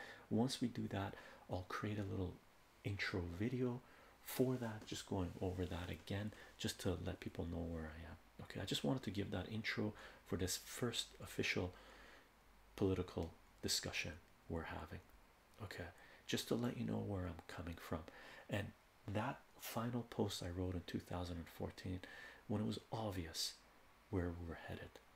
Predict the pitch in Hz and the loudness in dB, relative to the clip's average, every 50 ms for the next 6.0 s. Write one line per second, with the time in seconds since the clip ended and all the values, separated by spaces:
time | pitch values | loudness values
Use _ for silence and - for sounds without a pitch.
0 | - - 92 90 95 117 - - - 110 - 123 135 135 135 - - - - 104 | -8 -4 -2 -2 -2 -2 -4 -2 -2 -2 0 0 -2 -2 0 0 0 2 2 0
1 | 104 104 - 113 107 101 98 95 87 85 87 90 92 98 95 90 - - - - | 0 0 -2 -2 0 0 0 0 -2 -2 -4 -4 -2 -2 -2 -2 -4 -8 -8 -8
2 | - - 110 110 113 107 - - 113 113 - - - - - - - - - - | -4 -4 -2 -2 -2 -4 0 0 0 0 -2 -8 -10 -12 -12 -10 -12 -12 -14 -6
3 | - - 92 - - - 131 156 - - - 127 117 110 - - - - - - | -4 -2 2 2 4 4 4 2 0 0 2 2 2 2 0 -4 -12 -20 -20 -14
4 | - - - - - 113 101 92 - - - - - - - - - 104 107 - | -2 -2 2 4 4 4 4 2 0 -2 -4 0 0 0 0 0 0 -2 -2 0
5 | - - - - - - 95 92 92 - - 101 95 104 120 139 143 - - - | -2 -2 -2 -2 -4 -4 -4 -4 -4 -4 -4 -2 -2 0 0 -2 -2 -2 -4 -8